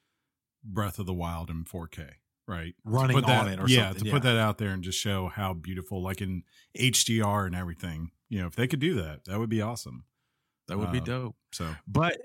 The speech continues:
Speaker 2: again, this is where Nintendo fanboys are, are,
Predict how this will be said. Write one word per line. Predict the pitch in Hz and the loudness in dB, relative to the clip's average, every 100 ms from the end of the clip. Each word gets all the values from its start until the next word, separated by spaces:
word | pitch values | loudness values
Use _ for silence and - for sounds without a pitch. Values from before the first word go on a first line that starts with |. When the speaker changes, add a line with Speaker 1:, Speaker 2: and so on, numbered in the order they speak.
| - | -6
Speaker 2:
again, | 131 139 175 175 | 0 4 6 6
this | 151 151 | 6 6
is | 165 | 6
where | 151 151 | 6 6
Nintendo | 143 131 143 143 143 | 6 6 4 4 2
fanboys | - 131 131 120 120 120 117 117 98 | 2 0 0 0 -2 -2 -2 -4 -4
are, | 95 90 | -6 -6
are, | 95 92 | -6 -6